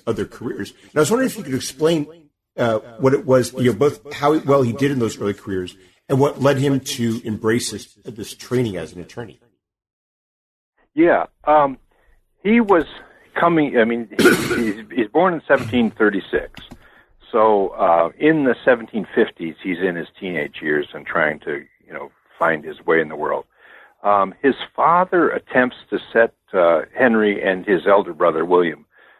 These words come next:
Speaker 2: to set them up, um, basically as, uh, with, with, with the store, as, as merchants. Um, the, uh,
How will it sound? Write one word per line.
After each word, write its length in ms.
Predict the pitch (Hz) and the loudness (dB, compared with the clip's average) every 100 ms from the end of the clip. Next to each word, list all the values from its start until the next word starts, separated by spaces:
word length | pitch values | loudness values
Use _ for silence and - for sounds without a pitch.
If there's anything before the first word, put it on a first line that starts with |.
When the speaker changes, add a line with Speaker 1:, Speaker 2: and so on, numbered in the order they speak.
| _ - | _ -10
Speaker 2:
to 80 | - - | -2 0
set 180 | 139 | 0
them 180 | 120 104 | 0 2
up, 200 | 95 85 _ - - | 2 2 _ -8 -2
um, 360 | 85 80 78 _ - | 0 0 -6 _ -4
basically 580 | 98 98 - - 90 87 | 0 0 -2 0 2 4
as, 160 | 82 80 - | 2 0 -2
uh, 320 | 80 73 73 - 85 - _ 85 | 2 2 0 -2 -6 -8 _ -6
with, 220 | 90 90 | -2 -2
with, 200 | 87 85 _ - | -4 -8 _ -12
with 160 | 85 - | -12 -6
the 100 | 98 - | -8 -2
store, 400 | 202 185 - - - | 2 2 0 -10 -4
as, 140 | 87 85 | -4 0
as 240 | 95 87 | -2 0
merchants. 360 | - 147 85 - _ _ _ _ _ _ - | 0 0 -4 -16 _ _ _ _ _ _ -4
Um, 560 | 98 101 98 92 87 _ _ | 2 4 2 0 -6 _ _
the, 500 | 90 107 107 101 95 | -2 2 4 4 2
uh, 300 | 87 80 73 | 4 4 0